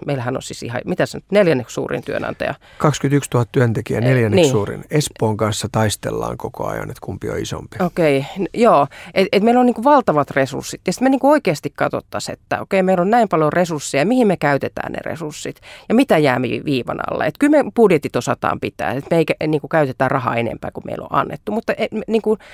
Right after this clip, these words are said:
Speaker 1: liian vähän katsotaan sitä, että oikeesti mitä, mitä niinku saadaan aikaan. Ja toki me katsotaan sit, me tilastot laaditaan hirveän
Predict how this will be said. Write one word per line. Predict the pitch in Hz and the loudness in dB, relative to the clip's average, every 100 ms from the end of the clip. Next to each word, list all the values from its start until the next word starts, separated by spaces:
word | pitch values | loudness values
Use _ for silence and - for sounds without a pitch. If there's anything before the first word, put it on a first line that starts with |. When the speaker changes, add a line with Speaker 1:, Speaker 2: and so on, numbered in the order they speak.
| - - 262 | -20 -8 2
Speaker 1:
liian | 277 214 | 4 4
vähän | 208 175 | 4 2
katsotaan | 151 170 143 - 135 131 | 2 0 -2 -2 -2 -2
sitä, | 143 143 | -2 -2
että | 135 175 | 2 4
oikeesti | 156 - - - - | 4 2 -8 -8 -10
mitä, | 110 117 110 - _ - - - - | -8 -6 -6 -8 _ -20 -20 -10 0
mitä | 160 151 | 2 4
niinku | 135 127 - | 2 0 0
saadaan | 156 139 131 147 | 2 2 2 4
aikaan. | 208 180 - 156 151 151 - | 4 4 4 4 4 0 -4
Ja | 156 160 147 - | 0 2 2 0
toki | 233 214 214 | 0 2 4
me | 156 | 2
katsotaan | 156 170 151 - 143 139 | 2 2 0 2 0 0
sit, | 143 - | -4 0
me | 156 127 135 | 2 2 2
tilastot | 156 156 - 165 | 2 2 0 0
laaditaan | 160 151 147 143 151 | 2 2 2 2 2
hirveän | 175 147 127 | 2 2 2